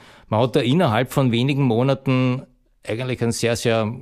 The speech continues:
qualitativ hochwertiges Flugfeld hergestellt. Man hat die ganze Piste gewalzen, also es war noch nicht asphaltiert, das kam erst dann in den dreißiger Jahren, äh, beziehungsweise betoniert, muss man eigentlich richtigerweise sagen. War unbefestigt, es war, äh,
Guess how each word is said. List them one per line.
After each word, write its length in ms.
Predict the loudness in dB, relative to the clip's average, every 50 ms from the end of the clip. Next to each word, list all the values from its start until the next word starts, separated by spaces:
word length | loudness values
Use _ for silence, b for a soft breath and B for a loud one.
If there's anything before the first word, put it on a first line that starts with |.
| -14 -18 -18 -16 -16 -16 -10 -6
qualitativ 540 | -2 -2 -2 0 -2 -2 -2 -4 -4 0 0
hochwertiges 640 | 0 0 0 0 -2 -2 -2 -4 -6 -6 -6 -6 -6
Flugfeld 560 | -4 -4 -4 -4 -4 -4 -4 -4 -4 -6 -6
hergestellt. 800 | -6 -4 -4 -4 -4 -6 -6 -4 -2 -2 -2 -2 -4 -6 -8
Man 140 | -8 -6 -6
hat 180 | -6 -6 -6 -6
die 200 | -4 -4 -4 -2
ganze 280 | -2 -2 -2 -2 -4
Piste 340 | -4 -4 -4 -4 -4 -6 -4
gewalzen, 560 | -4 -4 -4 -2 -2 -4 -4 -4 -4 -4 -2
also 160 | -2 -2 -2 -6
es 140 | -6 -6
war 120 | -6 -4 -4
noch 140 | -2 -2 0
nicht 260 | -2 -2 -4 -6 -6
asphaltiert, 600 | -8 -6 -4 -4 -4 -4 -4 -4 -2 -2 -2 -4
das 140 | -6 -10 -10
kam 220 | -8 -6 -6 -4
erst 180 | -4 -6 -4 -4
dann 80 | -4 -2
in 80 | -2
den 100 | -2 -2
dreißiger 480 | -2 -2 -4 -6 -6 -6 -6 -4 -2 -2
Jahren, 480 | -2 0 0 0 0 0 0 0 -2 B B B B B B B B
äh, 80 | -12 -10
beziehungsweise 340 | -8 -8 -8 -8 -8 -6
betoniert, 600 | -6 -6 -6 -4 -4 -4 -2 -2 -2 -2 -2 -2 -4
muss 120 | -4 -2
man 120 | -2 -2 0
eigentlich 260 | 0 -2 -2 -2 -2
richtigerweise 560 | -4 -4 -2 -2 -2 -2 0 0 0 0 -2
sagen. 400 | -2 0 0 0 2 0 -2 -2 -2
War 180 | -2 -2 0 0
unbefestigt, 640 | 0 0 2 0 2 2 0 0 0 -2 -2 -4 -4
es 100 | -2 0
war, 400 | 0 2 2 2 2 0 -2 -4
äh, 160 | -8 -12